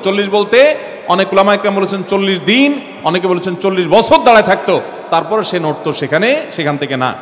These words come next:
নড়তো না। এরপরে প্রশ্ন হলো, আমরা যারা ব্যবসা করি,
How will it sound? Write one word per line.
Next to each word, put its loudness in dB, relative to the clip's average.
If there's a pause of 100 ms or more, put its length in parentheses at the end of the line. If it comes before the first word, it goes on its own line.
(340)
নড়তো 0
না। -4 (840)
এরপরে 2
প্রশ্ন 0
হলো, 4
আমরা 2
যারা 4
ব্যবসা 2
করি, 0